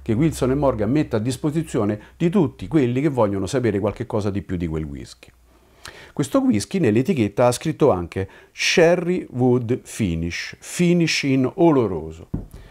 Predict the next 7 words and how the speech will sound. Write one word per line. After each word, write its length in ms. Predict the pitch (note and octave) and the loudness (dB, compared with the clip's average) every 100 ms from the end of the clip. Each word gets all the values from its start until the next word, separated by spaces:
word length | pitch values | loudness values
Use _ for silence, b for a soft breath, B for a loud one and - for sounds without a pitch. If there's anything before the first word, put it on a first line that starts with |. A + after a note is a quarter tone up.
| B B B B | B B B B
Il 120 | G#3+ | -2
whisky 320 | F#3+ F#3 - C#3+ | 2 2 2 2
invecchia 560 | C#3 D3+ - B2+ A2+ | 4 4 2 2 2
in 380 | A2 A#2 A2 G#2+ | 4 2 0 0
barili 400 | A2 B2 B2+ A#2 | 2 2 2 2
ex 220 | A#2 - | 2 0
bourbon, 720 | F2+ F2 D#2 D#2 D#2+ D#2+ D#2 | -6 -4 -4 -8 -10 -12 -12